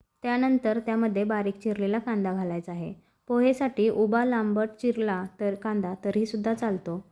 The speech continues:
पण कांदा बारीक चिरला की त्याचं मॉइश्चरायझर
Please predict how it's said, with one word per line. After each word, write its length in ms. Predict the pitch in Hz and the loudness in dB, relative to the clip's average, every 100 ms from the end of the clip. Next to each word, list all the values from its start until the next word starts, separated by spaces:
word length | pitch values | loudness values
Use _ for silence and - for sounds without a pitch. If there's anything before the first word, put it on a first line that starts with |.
| _ _ _ _ _ _ - | _ _ _ _ _ _ -8
पण 140 | 254 | -4
कांदा 320 | 254 262 247 | 0 4 4
बारीक 340 | 254 240 233 240 | 4 4 2 0
चिरला 300 | 254 226 196 | 0 0 0
की 140 | 196 | -4
त्याचं 320 | 226 226 226 | -2 -2 0
मॉइश्चरायझर 640 | 233 226 226 233 240 233 | 2 2 0 0 0 2